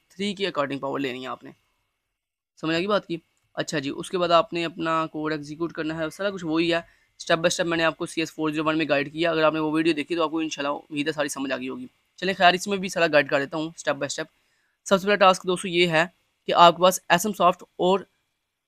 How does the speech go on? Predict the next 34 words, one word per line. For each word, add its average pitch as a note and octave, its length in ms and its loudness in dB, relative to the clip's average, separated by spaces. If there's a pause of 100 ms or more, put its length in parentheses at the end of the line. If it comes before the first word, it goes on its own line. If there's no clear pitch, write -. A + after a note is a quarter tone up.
(240)
डॉस E3 320 10
बॉक्स E3+ 240 0
होना D#3 120 2
चाहिए। C3 300 -4 (360)
अगर E3 180 4
आपके F3 220 6
पास F3 280 2
ये E3 260 -2
दोनों E3 180 2
चीज़ें E3 200 -2
नहीं F3 320 0
हैं F3 140 0
तो F3 160 -6
वीडियो F3 300 0
के F3+ 100 -4
डिस्क्रिप्शन F#3 460 -8
के F3+ 120 -8
अंदर D#3 180 -6
मैं D#3+ 120 -4
आपको D#3 280 -2
अपनी E3+ 160 -6
वीडियो D3+ 280 -2
का E3 60 0
लिंक D#3+ 220 -4
दे F3+ 120 -2
दूँगा, C#3+ 220 -4
जिस D#3 220 -6
वीडियो D3 200 -4
को D3 120 -8
वॉच C#3 240 0
करके D3+ 320 -8
आप C3+ 200 0
जो C#3 160 -6
है D#3+ 80 -4